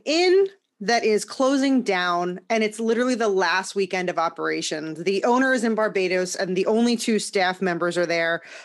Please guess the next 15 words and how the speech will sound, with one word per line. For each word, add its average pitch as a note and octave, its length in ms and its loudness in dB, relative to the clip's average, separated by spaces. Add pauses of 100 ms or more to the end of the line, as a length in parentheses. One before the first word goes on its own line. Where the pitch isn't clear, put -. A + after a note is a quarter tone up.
(100)
Uh, G3 200 4
it's G#3 180 0
Luke B3 420 0
and G#3 180 0
Claire. D#3 520 -4 (400)
Um, F3+ 500 0 (260)
they B3+ 140 4
really D4 440 2
have D4 260 2
a - 80 -2
pretty D#4+ 240 0
easy A#3+ 320 0
job F#3+ 500 0 (240)
because G#3 440 0
there's F#3+ 440 0